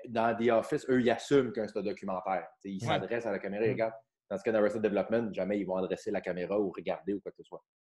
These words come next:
Speaker 1: Donc, c'est tourné documentaire, même si c'est caméra témoin. Il y a pas de rire, il y a un narrateur, il y a des flashbacks. Puis aujourd'hui, ça, tu vois ça partout. Puis je me demande, est-ce que, justement, est-ce que c'était trop en avant de son temps ?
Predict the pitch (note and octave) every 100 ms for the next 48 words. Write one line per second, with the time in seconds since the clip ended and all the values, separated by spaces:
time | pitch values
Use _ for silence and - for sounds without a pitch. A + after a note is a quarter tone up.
0 | _ _ _ _ A2 G#2+ A#2+ - D#3 C#3
1 | D#3+ C#3+ B2 B2 A2+ A2 B2 C3+ C3 A2
2 | - _ _ _ _ G2 G2 G#2+ A2 -
3 | G#2+ G2+ G2+ G#2 A2+ - G2+ G2+ B2+ E3+
4 | F#3+ _ _ _ _ _ - G#2 C3+ A#2+
5 | G#2 B2+ D#3 E3+ D#3+ A2+ G#2+ G#2+ G#2+ A#2+
6 | A#2+ A#2+ B2+ C#3+ E3 E3 D#3 - _ _
7 | _ _ G#2+ G2 G#2+ C3 A#2+ A#2 - B2+
8 | D#3 D3+ - _ _ _ _ _ _ _
9 | _ _ _ _ B2 B2 A#2+ - A#2 A2+
10 | B2 G2+ A#2 C#3+ G2+ A2+ F#2 - F2+ G2
11 | G2 A#2 - G2+ - C#3+ G3 - A2+ B2
12 | B2+ C#3 E3+ A#2+ A#2+ - D3+ D#3+ - A#2+
13 | A#2+ C#3+ A#2 - D3 D3 _ - A#2+ -
14 | D3+ F3 C#3 A#2 A2+ A2+ A2+ F#2+ G#2+